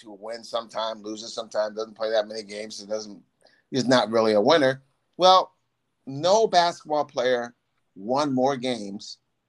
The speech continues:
than Kareem Abdul-Jabbar. One thousand seventy-four victories. No one, till this date, has won more games as a player in the N B A than Kareem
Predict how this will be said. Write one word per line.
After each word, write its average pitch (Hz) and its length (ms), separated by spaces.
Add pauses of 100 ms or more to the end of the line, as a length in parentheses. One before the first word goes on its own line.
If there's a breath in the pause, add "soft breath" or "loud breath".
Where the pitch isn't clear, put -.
(160)
than 117 260
Kareem 110 400
Abdul-Jabbar. 123 600 (680)
One 135 300
thousand 143 640 (200)
seventy-four 135 800 (260)
victories. - 520 (460)
No 143 300
one, - 180 (580)
till 156 160
this 156 240
date, 170 460 (1300)
has 110 200
won 127 420 (140)
more 123 300
games 175 640 (160)
as 113 120
a 117 60
player - 480 (600)
in 180 100
the 190 100
N 160 120
B 139 180
A 98 240 (440)
than 110 220
Kareem 110 420